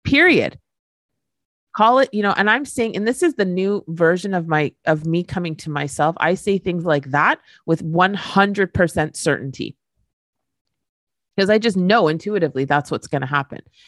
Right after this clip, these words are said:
So it can't just be about good idea makes money. It has to be, what problem do you solve that you have solved for yourself or that you've seen, you know, y-, that's close to you. Um, the other thing, so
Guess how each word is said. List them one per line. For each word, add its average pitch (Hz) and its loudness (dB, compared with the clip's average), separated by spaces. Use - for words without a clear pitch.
So 214 4
it 202 0
can't 240 -2
just 202 0
be 190 0
about 170 4
good 190 4
idea 165 2
makes 160 -4
money. 143 -2
It 156 -4
has 185 0
to 196 -4
be, 175 0
what 196 -2
problem 202 2
do 170 -2
you 170 -2
solve 165 2
that 156 -2
you 175 2
have 185 0
solved 160 0
for 165 -2
yourself 170 0
or 160 2
that 151 0
you've 156 -6
seen, 175 -6
you 165 -4
know, 151 -2
y-, 151 -4
that's 165 0
close 190 -2
to - -10
you. - -8
Um, 165 2
the 196 2
other 220 2
thing, 233 -4
so 175 2